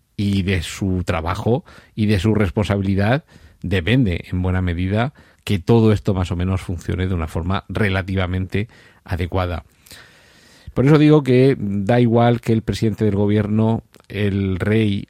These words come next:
o el presidente del parlamento se hubieran vacunado cuando les toque o cuando no les toque, con privilegio o sin privilegio, esperando a que le llamen del, del centro de salud o mediante una orden ministerial que incluya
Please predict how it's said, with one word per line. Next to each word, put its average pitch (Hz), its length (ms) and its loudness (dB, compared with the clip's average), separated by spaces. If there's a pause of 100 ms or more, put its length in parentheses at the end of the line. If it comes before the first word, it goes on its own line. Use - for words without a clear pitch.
o 98 240 0
el 95 400 0
presidente 101 480 0
del 104 100 0
parlamento 110 880 0
se - 200 -2
hubieran 117 280 2
vacunado 110 400 2
cuando 104 240 0
les 98 160 -2
toque 185 480 -2
o 98 140 -6
cuando 92 240 -2
no 107 100 2
les 104 140 0
toque, 87 360 -6 (520)
con 123 180 2
privilegio 156 840 2
o 98 160 -2
sin 95 160 0
privilegio, 87 720 -4 (420)
esperando 143 440 2
a 170 40 2
que 156 80 0
le 147 80 4
llamen 131 260 4
del, 110 280 2
del 113 220 0
centro 110 260 0
de 104 40 2
salud 151 460 2
o 101 100 -2
mediante 92 460 -2
una 127 300 2
orden 151 260 2
ministerial 139 800 2
que - 160 -2
incluya 139 880 2